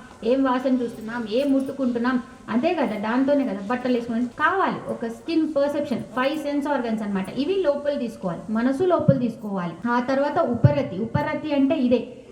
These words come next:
మనసు. సరే నేను ఒకటి తీసుకున్నా లోపలికి, కానీ ఎంత తీసుకోవాలి?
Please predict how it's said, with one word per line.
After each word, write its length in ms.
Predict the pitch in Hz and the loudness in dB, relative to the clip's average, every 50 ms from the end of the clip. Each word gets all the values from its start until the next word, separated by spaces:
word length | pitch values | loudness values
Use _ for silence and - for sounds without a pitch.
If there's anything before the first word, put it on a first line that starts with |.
| - - - - | -20 -18 -8 -6
మనసు. 460 | 202 214 247 285 - - 403 - - - - - - - | -2 0 0 0 0 0 -4 -4 -4 -8 -16 -18 -10 -2
సరే 320 | 233 226 233 254 262 254 - - | 0 2 2 2 2 0 -2 -2
నేను 180 | 220 240 240 226 | 0 2 2 2
ఒకటి 240 | - 269 285 - | 0 -2 -2 -2
తీసుకున్నా 520 | - - 285 302 339 330 - 392 339 330 285 | -2 0 2 4 4 4 4 4 4 4 6
లోపలికి, 440 | 254 254 262 - 277 254 240 247 - | 6 4 4 4 2 2 0 -4 -2
కానీ 240 | 311 339 339 320 | -2 0 0 2
ఎంత 240 | 294 302 311 320 370 | 2 2 2 2 4
తీసుకోవాలి? 720 | 359 359 - - - 330 311 311 294 285 285 277 285 294 | 4 4 2 4 2 4 4 4 4 2 2 0 -2 -4